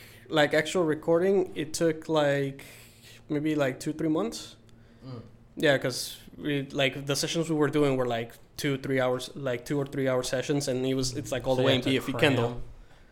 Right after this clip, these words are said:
Speaker 2: Oh, okay,
Speaker 1: And so we
Speaker 2: gotcha.
Speaker 1: would re-, start recording at, like, nine o'clock and go home at, like, two in the morning. And, yeah,
Speaker 2: Fuck.
Speaker 1: it was a pain in the fucking
Speaker 2: Yeah,
Speaker 1: ass,
Speaker 2: of
Speaker 1: dude.
Speaker 2: course, dude. That sucks.
Speaker 1: But yeah, but a lot of the time was, was, um, them mixing it and stuff. And, you know, obviously, like, with the n-,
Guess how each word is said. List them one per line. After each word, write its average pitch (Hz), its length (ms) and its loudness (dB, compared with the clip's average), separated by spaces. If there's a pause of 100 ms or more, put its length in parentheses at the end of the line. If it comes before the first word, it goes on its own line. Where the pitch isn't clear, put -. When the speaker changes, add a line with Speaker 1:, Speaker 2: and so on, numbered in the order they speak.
(120)
Speaker 2:
Oh, 120 260 0
okay, 131 420 2
Speaker 1:
And 147 80 6
so 165 120 6
we 147 80 6
Speaker 2:
gotcha. 156 120 8
Speaker 1:
would 160 80 6
re-, 151 120 6
start 147 260 4
recording 143 380 2
at, 127 80 2
like, 120 200 -2
nine 139 200 4
o'clock 135 420 0
and 123 300 0
go 175 120 2
home 135 260 0
at, 123 80 -4
like, 117 160 -8
two 131 140 -4
in 123 60 -2
the 120 60 -4
morning. 117 400 -4
And, 117 360 -6
yeah, 131 160 6
Speaker 2:
Fuck. 135 80 6
Speaker 1:
it 151 40 8
was 165 140 6
a 139 40 -2
pain 143 280 0
in 123 60 0
the 117 60 -4
fucking 120 320 -6
Speaker 2:
Yeah, 127 180 0
Speaker 1:
ass, 135 80 -2
Speaker 2:
of 127 100 -4
Speaker 1:
dude. 123 120 -8
Speaker 2:
course, 117 400 -8
dude. 110 220 -12 (360)
That 113 140 -8
sucks. - 560 -8
Speaker 1:
But 165 240 2
yeah, 160 240 8
but 147 240 4
a 147 60 4
lot 156 180 4
of 175 60 6
the 160 60 6
time 151 240 4
was, 139 220 2 (240)
was, 143 220 -2
um, 123 540 0
them 127 240 0
mixing 131 360 -2
it 127 260 0
and 123 100 -2
stuff. 123 420 -6
And, 120 380 -8 (360)
you 139 120 -4
know, 131 120 0
obviously, 131 380 0
like, 120 320 -6
with 135 120 -4
the 131 80 -2
n-, 131 240 -4